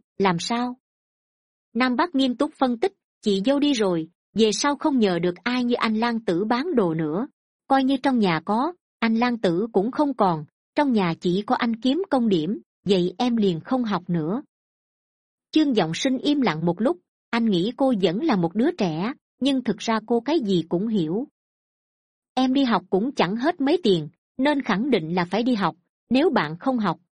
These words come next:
thì em sẽ làm gì?" "Em đến đội sản xuất để chăn dê, cắt cỏ heo, em cũng muốn kiếm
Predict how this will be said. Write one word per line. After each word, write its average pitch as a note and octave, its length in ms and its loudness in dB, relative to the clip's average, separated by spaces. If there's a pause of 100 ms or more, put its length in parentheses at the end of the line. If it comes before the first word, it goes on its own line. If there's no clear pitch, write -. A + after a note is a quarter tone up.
(160)
thì A3 220 0
em B3+ 200 0
sẽ C#4+ 200 -4
làm F#3 240 -2
gì?" D#3+ 300 0 (1120)
"Em A3 220 0
đến C#4 220 2
đội E3 200 2
sản F#3+ 240 -2
xuất F#4+ 240 -4
để G3+ 140 0
chăn B3 260 0
dê, B3 280 0 (300)
cắt E4 180 0
cỏ F#3 140 0
heo, A#3+ 380 -2 (260)
em A3 200 0
cũng G#3 240 0
muốn C#4 220 0
kiếm C#4+ 240 0